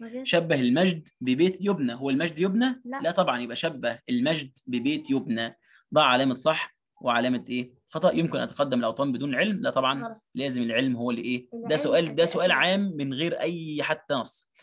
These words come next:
Speaker 2: البيت الذي يتحدث فيه الشاعر عن الذ-، عن الذين يت-، يتعلم منهم. مين بيتعلم منهم الشاعر؟ نطلع فوق كده نشوف بيتعلم من مين. "كرام الناس من قومي سآخذ عنهم علمي". يبقى مين هو؟ يبقى ده البيت اللي إيه؟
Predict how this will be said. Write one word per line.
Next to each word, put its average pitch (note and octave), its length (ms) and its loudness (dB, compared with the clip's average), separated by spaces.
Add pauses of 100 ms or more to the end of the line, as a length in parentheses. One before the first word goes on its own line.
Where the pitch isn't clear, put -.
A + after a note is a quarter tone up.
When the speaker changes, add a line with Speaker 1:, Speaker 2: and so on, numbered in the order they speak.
(120)
Speaker 2:
البيت F3 240 2
الذي C#3 200 0
يتحدث D3 360 -4
فيه D3+ 100 -6
الشاعر D3+ 280 2
عن B2 140 0
الذ-، A#2+ 380 -2
عن A#2+ 180 -2
الذين A#2+ 380 -2
يت-، C#3+ 320 -4
يتعلم C#3 520 -2
منهم. A#2 260 -2 (540)
مين D#3 120 0
بيتعلم D3 300 2
منهم D3+ 140 -4
الشاعر؟ C#3 260 0
نطلع B2+ 180 -6
فوق D3 180 -12
كده F#3+ 120 -2
نشوف E3 140 -2
بيتعلم C3 260 0
من B2 100 2
مين. - 140 -6 (320)
"كرام E3 260 0
الناس D#3 260 -6
من C3 120 -6
قومي F#3 240 2
سآخذ E3 420 0
عنهم E3 320 -2
علمي". A#2 280 -2
يبقى A2+ 180 -8
مين C#3+ 160 0
هو؟ C#3+ 400 0
يبقى A#2+ 160 -4
ده C3 60 -4
البيت C3 260 -4
اللي A#2+ 140 0
إيه؟ C3 200 -4